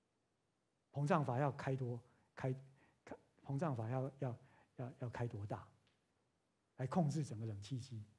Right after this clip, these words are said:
让它有一个我要的这个温度的响应。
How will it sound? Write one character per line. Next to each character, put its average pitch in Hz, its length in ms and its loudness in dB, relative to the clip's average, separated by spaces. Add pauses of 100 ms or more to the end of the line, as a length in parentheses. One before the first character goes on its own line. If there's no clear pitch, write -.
(200)
让 156 120 2
它 139 240 2 (340)
有 107 180 -6
一 110 80 -4
个 113 160 -6
我 107 180 -6
要 123 260 2
的 107 140 -4
这 107 140 -8
个 104 100 -8
温 113 200 -4
度 117 160 -6
的 101 80 -10 (360)
响 - 240 -12
应。 104 120 -8